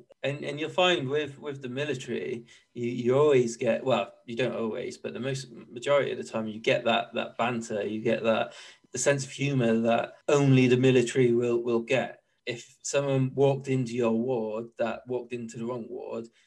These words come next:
and went in a room full of people with missing legs, missing limbs, wha-, whatever, and they were all laughing, they, they, they, they'd think it was a bloody movie or something,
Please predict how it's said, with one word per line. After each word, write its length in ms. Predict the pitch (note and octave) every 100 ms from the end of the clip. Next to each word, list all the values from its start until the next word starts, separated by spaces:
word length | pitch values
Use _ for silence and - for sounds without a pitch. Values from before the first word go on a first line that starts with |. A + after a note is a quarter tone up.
| _
and 120 | A#2+
went 160 | B2+ C3
in 100 | B2
a 80 | A#2
room 340 | B2+ B2 A2+
full 220 | A2+ B2+
of 180 | A#2+ A2+
people 300 | - A#2 B2
with 240 | A#2+ A#2 B2
missing 380 | A2+ B2 A#2
legs, 400 | A2 A#2+ A#2+ A#2+
missing 400 | A#2 A2+ A2+ A2+ A2+ - _ A#2+
limbs, 480 | A#2+ B2+ B2 A#2
wha-, 200 | A#2 B2
whatever, 540 | A2+ A#2 A#2 B2+ A2 A2
and 200 | A#2 A#2+
they 100 | B2
were 60 | B2+
all 160 | C3+
laughing, 800 | A#2+ B2+ C3+ - G#2 F#2 A#2 - _ _ _
they, 140 | - D#3+
they, 260 | F#3 F#3 -
they, 240 | E3+ F3 -
they'd 180 | F3+ F3
think 200 | D3+ B2+
it 80 | A#2
was 140 | A2+
a 60 | A2
bloody 300 | A#2 A2 A2
movie 400 | C#3 A3 A3 C3+
or 120 | A2
something, 460 | A#2 A2+ F#2 A2